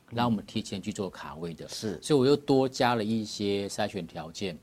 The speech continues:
Speaker 2: 就是把刚刚这八十三档的营收创新高的个股，再去做更精简的筛选，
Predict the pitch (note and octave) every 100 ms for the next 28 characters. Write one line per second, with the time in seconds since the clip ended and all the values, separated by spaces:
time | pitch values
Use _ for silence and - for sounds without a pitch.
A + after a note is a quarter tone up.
0 | _ - C3+ B2+ F2+ F2 A2+ A2+ A#2 A#2
1 | - A#2+ A#2+ A#2+ F#2+ F2+ G#2+ G#2+ G#2+ E2+
2 | E2+ F2+ E2 F#2+ A2 G#2 G#2+ G2+ G#2 G2+
3 | G#2 F#2 - F#2 F2 - A2 A2 - A#2
4 | G2+ - A2+ G#2+ A#2+ A#2+ B2 F#2 E2 E2+
5 | G#2+ G#2 G#2+ F2+